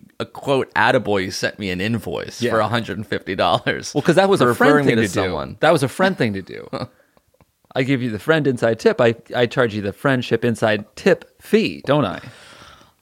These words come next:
Speaker 2: Don't
Speaker 1: Yeah,
Speaker 2: I?
Speaker 1: I guess so. Yeah, I didn't look at the itemized bill. I just saw that <laughs> you Venmo requested me for it.
Speaker 2: <laughs>
Speaker 1: But yeah, I didn't read the invoice. But I
Speaker 2: All right.
Speaker 1: do appreciate it.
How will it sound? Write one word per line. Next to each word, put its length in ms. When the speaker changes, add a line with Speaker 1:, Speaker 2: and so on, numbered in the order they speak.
Speaker 2:
Don't 160
Speaker 1:
Yeah, 120
Speaker 2:
I? 60
Speaker 1:
I 20
guess 260
so. 300
Yeah, 340
I 160
didn't 160
look 180
at 140
the 140
itemized 580
bill. 420
I 140
just 220
saw 220
that 380
<laughs> 20
you 220
Venmo 420
requested 520
me 240
for 140
it. 340
Speaker 2:
<laughs> 60
Speaker 1:
But 180
yeah, 180
I 40
didn't 180
read 180
the 100
invoice. 560
But 120
I 40
Speaker 2:
All 80
right. 40
Speaker 1:
do 140
appreciate 480
it. 240